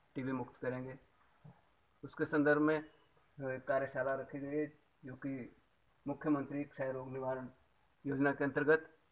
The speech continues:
उसमें एक कैंपेन चलाई जाएगी एक जनवरी दो हज़ार उन्नीस से पन्द्रह जनवरी दो हज़ार उन्नीस तक, जिसमें घर घर जा कर के,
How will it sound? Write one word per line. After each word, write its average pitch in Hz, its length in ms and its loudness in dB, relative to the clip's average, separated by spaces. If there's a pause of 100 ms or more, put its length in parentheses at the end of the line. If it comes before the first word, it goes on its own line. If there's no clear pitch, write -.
(1040)
उसमें 160 480 0 (1040)
एक 151 120 -2
कैंपेन 156 340 4
चलाई 139 260 2
जाएगी 135 520 -2 (1040)
एक 139 160 2
जनवरी 143 320 4
दो 131 140 -2
हज़ार 127 420 0 (1300)
उन्नीस 143 400 2
से 123 260 2 (1400)
पन्द्रह 143 220 10
जनवरी 135 460 0 (480)
दो 143 80 -4
हज़ार 123 280 2
उन्नीस 120 280 -6
तक, 101 120 -6 (480)
जिसमें 156 320 2
घर 143 120 2
घर 139 200 4
जा 143 160 8
कर 143 120 0
के, 143 180 0